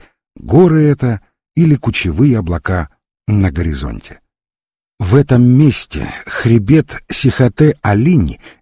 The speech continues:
делает небольшой излом к морю, а затем опять поворачивает на северо-восток.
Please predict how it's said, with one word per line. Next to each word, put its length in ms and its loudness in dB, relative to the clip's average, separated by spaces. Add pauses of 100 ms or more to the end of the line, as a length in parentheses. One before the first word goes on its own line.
делает 460 0
небольшой 760 2
излом 500 0
к 140 -8
морю, 460 0 (340)
а 80 -2
затем 320 2
опять 340 0
поворачивает 720 0 (220)
на 160 2
северо-восток. 880 -4